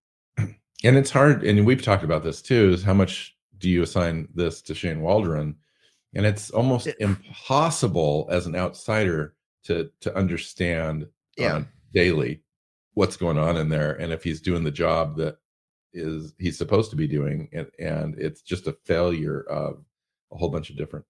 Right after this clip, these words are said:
Speaker 1: things and not
Speaker 2: Mm-hmm.
Speaker 1: attributed to him specifically. It's hard to know, because the play calling is, has looked great at times, like, the, the, the inventiveness of the routes and all that stuff.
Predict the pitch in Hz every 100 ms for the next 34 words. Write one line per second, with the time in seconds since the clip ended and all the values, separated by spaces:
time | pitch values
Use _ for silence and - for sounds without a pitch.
0 | - 76 73 71 - _ _ - 73 76
1 | 120 117 120 90 78 76 73 80 78 87
2 | 76 76 _ _ 80 82 78 76 78 -
3 | _ _ _ _ _ _ _ 78 - 80
4 | 73 78 90 76 - - 82 80 90 -
5 | 139 - 90 80 78 90 85 78 76 -
6 | _ _ _ _ _ _ _ _ _ _
7 | _ - 107 101 95 - - _ _ 98
8 | 98 92 - _ _ - - 90 82 113
9 | 139 127 - 92 80 78 82 90 82 -
10 | 90 - 80 90 82 78 85 90 82 80
11 | 78 - 80 107 113 85 82 80 - -
12 | 76 76 78 78 76 - - 76 85 78
13 | - 78